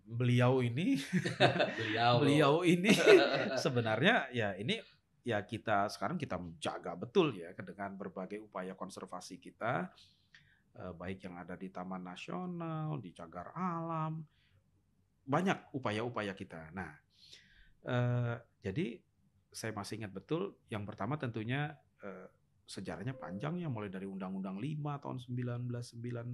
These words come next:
Speaker 1: puluh ya saat itu ya, eh, ada undang-undang yang terkait dengan keanekaragaman hayati lah ya, perlindungan alam dan sebagainya. Nah, eh, jadi memang harus diakui Indonesia ini bisa dibilang agak telat nih.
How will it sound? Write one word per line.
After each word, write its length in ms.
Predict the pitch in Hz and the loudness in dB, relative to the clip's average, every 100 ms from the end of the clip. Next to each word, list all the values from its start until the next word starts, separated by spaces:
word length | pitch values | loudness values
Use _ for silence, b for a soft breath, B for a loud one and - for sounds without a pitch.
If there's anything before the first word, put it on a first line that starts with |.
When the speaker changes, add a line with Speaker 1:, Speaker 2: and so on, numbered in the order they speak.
| 123 123 | -8 -10
Speaker 1:
puluh 540 | - 135 135 139 139 107 | -12 -12 -10 -10 -10 -10
ya 140 | 90 | -10
saat 240 | 95 98 95 | -12 -14 -16
itu 220 | 104 98 | -14 -10
ya, 140 | 101 | -10
eh, 460 | 117 _ _ 104 101 | -10 _ _ -18 -18
ada 160 | 98 92 | -18 -16
undang-undang 400 | 92 92 95 95 95 | -14 -10 -10 -10 -10
yang 140 | 95 | -12
terkait 280 | 92 - 98 | -14 -10 -8
dengan 140 | 98 95 | -8 -12
keanekaragaman 580 | 87 90 92 90 92 92 | -12 -12 -12 -10 -8 -8
hayati 360 | 92 90 - | -8 -10 -6
lah 140 | 117 95 | -4 -4
ya, 160 | 101 127 | -4 -8
perlindungan 460 | - - 95 92 87 | -10 -16 -14 -12 -10
alam 320 | 101 95 95 | -8 -8 -10
dan 80 | 90 | -14
sebagainya. 460 | - 82 80 80 - B B B _ | -16 -18 -18 -20 -20 B B B _
Nah, 120 | 107 95 b b b b b b _ | -8 -8 b b b b b b _
eh, 360 | 147 135 135 135 135 _ | -2 0 2 0 -6 _
jadi 220 | - 107 185 | -4 0 2
memang 340 | 131 127 160 | 2 2 0
harus 200 | 135 117 | -2 -2
diakui 480 | 117 98 - 135 180 | -4 -4 -2 -2 -2
Indonesia 420 | 127 107 107 104 | -4 -4 -6 -6
ini 300 | 107 120 175 - - | -6 -6 -6 -10 -18
bisa 260 | - 113 113 | -16 -12 -8
dibilang 300 | 101 104 147 | -6 -4 -4
agak 280 | 98 92 92 | -6 -8 -6
telat 400 | 151 156 139 - | 0 0 0 -4
nih. 160 | 87 | -20